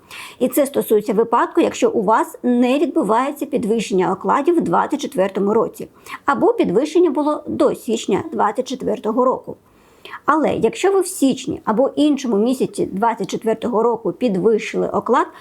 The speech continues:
то саме цей місяць буде базовим місяцем. Тут діють прямі норми порядку десять сімдесят вісім. У місяці підвищення посадового окладу індекс споживчих цін приймають за одиницю або сто відсотків, і для подальшої індексації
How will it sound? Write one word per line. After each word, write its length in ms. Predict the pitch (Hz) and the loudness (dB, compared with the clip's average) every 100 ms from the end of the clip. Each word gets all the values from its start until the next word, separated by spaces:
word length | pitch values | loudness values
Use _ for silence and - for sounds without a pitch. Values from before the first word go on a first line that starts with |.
| - - | -12 -2
то 120 | 262 | 0
саме 280 | 311 311 302 | 4 2 2
цей 460 | - 294 240 165 | -2 2 2 2
місяць 500 | - 220 269 370 339 | -2 0 0 2 2
буде 420 | 185 220 226 208 - | 2 2 2 0 -2
базовим 800 | 185 220 185 202 233 269 294 - | 0 2 2 0 0 2 0 0
місяцем. 520 | 220 180 - - 147 - - - - - | 0 0 -2 -10 -14 -16 -20 -20 -10 2
Тут 220 | 320 339 | 4 6
діють 300 | 349 339 - | 4 2 0
прямі 360 | 196 202 180 - | 0 2 2 2
норми 360 | 220 262 320 339 | 0 4 4 2
порядку 420 | 202 190 - 240 | 0 0 0 0
десять 360 | 180 226 - | 0 0 -2
сімдесят 480 | 240 185 185 185 - | -2 -2 0 -2 0
вісім. 300 | 170 - 156 - - - | -2 -2 -10 -12 -20 -4
У 100 | 285 | 2
місяці 520 | 269 233 262 311 311 - | 4 4 2 0 0 0
підвищення 580 | 254 190 240 - 208 | 0 2 0 0 -2
посадового 680 | 202 220 214 214 190 196 - | 0 0 2 2 2 0 0
окладу 360 | - 277 370 349 | 2 2 4 2
індекс 500 | - 277 285 202 - | 0 0 2 2 0
споживчих 520 | 233 233 196 214 208 | 0 0 2 -2 -2
цін 220 | - 208 | -2 -2
приймають 500 | 175 208 214 185 175 | 2 2 2 0 0
за 80 | 214 | -2
одиницю 540 | - 220 220 190 180 | 0 2 2 0 -2
або 120 | 160 - | -4 -2
сто 180 | - | 0
відсотків, 600 | 208 226 403 440 381 392 415 | 0 2 0 2 0 2 2
і 60 | |
для 160 | 320 311 | 4 2
подальшої 640 | 277 226 240 185 - 202 | 2 2 2 0 -4 -2
індексації 680 | 185 - - 339 381 381 381 | 0 0 0 0 2 0 0